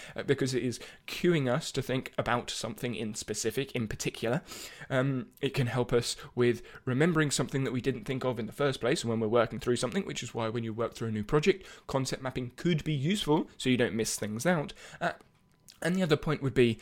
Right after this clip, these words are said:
that when you are concept mapping, you are bringing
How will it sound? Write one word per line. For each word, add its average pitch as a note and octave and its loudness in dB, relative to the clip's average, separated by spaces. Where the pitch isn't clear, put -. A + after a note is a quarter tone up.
that C3 0
when E3 2
you D#3+ 2
are C#3 0
concept C3+ -4
mapping, - -12
you C3 0
are C3 2
bringing C#3 0